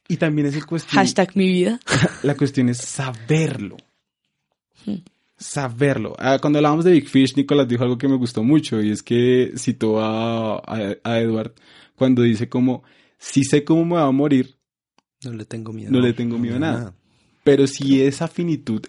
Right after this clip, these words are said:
Speaker 1: es tan cercana y no estoy de acuerdo, me pesa más.
Speaker 2: Obvio.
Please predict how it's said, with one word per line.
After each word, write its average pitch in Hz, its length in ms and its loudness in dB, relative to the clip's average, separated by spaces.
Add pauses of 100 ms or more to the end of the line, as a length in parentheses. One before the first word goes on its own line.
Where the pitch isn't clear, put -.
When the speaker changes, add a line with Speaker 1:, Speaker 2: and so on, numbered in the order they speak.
Speaker 1:
es 127 180 -6
tan 127 200 -2
cercana 104 640 -4 (800)
y 123 120 4
no 110 180 4
estoy 117 240 -2
de 113 100 -4
acuerdo, 110 460 -8 (880)
me 113 120 4
pesa - 240 -4
más. - 260 -6 (400)
Speaker 2:
Obvio. 220 320 0